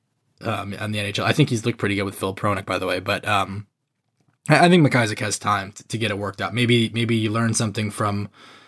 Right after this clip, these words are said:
um, the Chalowski path and you, you, you make sure he's ready before you bring him up. I don't, I mean, but, I mean, very different situations 'cause of the injury either way. For what it's worth, when I watched Grand Rapids, which I have not watched all seven of his games, but the games I have watched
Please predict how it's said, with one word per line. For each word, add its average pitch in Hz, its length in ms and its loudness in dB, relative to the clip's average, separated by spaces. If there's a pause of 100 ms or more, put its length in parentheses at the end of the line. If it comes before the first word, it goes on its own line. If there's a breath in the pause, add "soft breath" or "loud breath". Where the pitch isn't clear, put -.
(220 soft breath)
um, 104 240 -4
the 101 120 -4
Chalowski 104 460 0
path 101 300 0
and 101 140 -4
you, 98 160 -4
you, 101 260 -8
you 101 100 -8
make 104 220 -4
sure 110 260 0
he's 107 200 -4
ready 110 200 -2
before 113 300 -2
you 113 80 2
bring 110 180 -4
him 110 140 0
up. 117 180 0
I 101 100 0
don't, 101 180 -4
I - 20 -4
mean, 107 140 -2
but, 101 200 -8
I 98 280 -6
mean, 95 80 -14
very 104 320 0
different 98 260 -6
situations 98 480 -4
'cause 98 140 -4
of 92 60 -8
the 98 100 0
injury 95 260 -4
either 98 160 -4
way. 101 320 -2 (400 loud breath)
For 143 140 8
what 165 160 10
it's 147 120 0
worth, 135 280 4 (220)
when 120 200 0
I 127 120 4
watched 123 440 2
Grand 117 180 0
Rapids, 107 240 -2
which 113 140 -2
I 117 60 2
have 120 100 2
not 117 180 2
watched 110 220 0
all 110 140 0
seven 113 320 2
of 98 80 -2
his 98 100 -2
games, 98 320 -6
but - 160 -12
the 104 60 -6
games 113 280 2
I 107 140 2
have 107 280 0
watched 104 440 -2